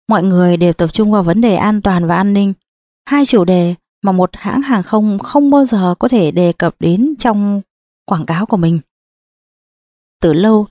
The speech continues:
đã có một quy tắc bất thành văn trong ngành hàng không là các công ty sẽ không công khai nói về sự an toàn,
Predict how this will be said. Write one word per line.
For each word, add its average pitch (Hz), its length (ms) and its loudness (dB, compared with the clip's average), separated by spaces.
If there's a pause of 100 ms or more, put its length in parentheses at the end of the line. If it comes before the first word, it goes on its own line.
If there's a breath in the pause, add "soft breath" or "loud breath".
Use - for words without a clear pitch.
(220)
đã - 100 -2
có 214 140 0
một 233 200 2
quy 226 180 2
tắc - 220 -4
bất 330 140 -2
thành 170 260 -2
văn 220 280 0
trong 233 220 -2
ngành 185 180 0
hàng 160 180 0
không 208 280 -2 (400)
là 170 340 0
các - 200 -6
công 233 180 0
ty 220 320 0
sẽ 240 280 -4
không 277 340 0
công 269 260 0
khai 262 320 -2
nói 240 200 0
về 269 100 -2
sự 208 120 -2
an 214 220 -2
toàn, 165 240 0